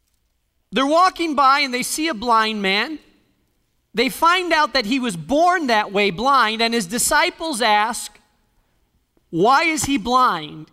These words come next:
Is it because his sin, or is it because his parents' sin?"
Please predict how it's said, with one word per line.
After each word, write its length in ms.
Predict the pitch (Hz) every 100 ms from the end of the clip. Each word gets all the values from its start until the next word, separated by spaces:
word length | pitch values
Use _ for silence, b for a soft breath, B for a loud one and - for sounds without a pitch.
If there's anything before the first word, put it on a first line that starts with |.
| -
Is 220 | 247 196
it 100 | 190
because 460 | 226 - 233 202 -
his 340 | 330 370 -
sin, 400 | - 320 349 403 - _ _ _ _ _ _ _ _ 220
or 140 | 226
is 80 | 220
it 100 | 190
because 360 | 220 247 226
his 200 | 220 185
parents' 580 | - - 254 220 160 -
sin?" 380 | - 151 131